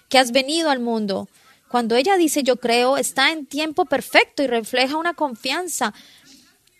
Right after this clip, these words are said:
confiada, por lo que parece que a menos que a través de sus palabras,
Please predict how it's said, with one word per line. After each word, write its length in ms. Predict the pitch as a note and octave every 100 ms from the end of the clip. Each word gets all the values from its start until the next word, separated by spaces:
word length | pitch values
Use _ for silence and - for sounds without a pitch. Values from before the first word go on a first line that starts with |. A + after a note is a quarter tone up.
| _ _ _
confiada, 680 | - B3+ G#3+ C4 D4 C#4+ B3
por 140 | B3+
lo 80 | A#3+
que 100 | A#3+
parece 420 | A#3 A3+ C4 C4
que 100 | A3+
a 60 | G#3+
menos 380 | A3+ C4 C4 -
que 100 | A#3+
a 40 |
través 200 | A#3 A#3+
de 60 | C4
sus 180 | C4+
palabras, 640 | - B3+ A#3 B3 C4+ D#4+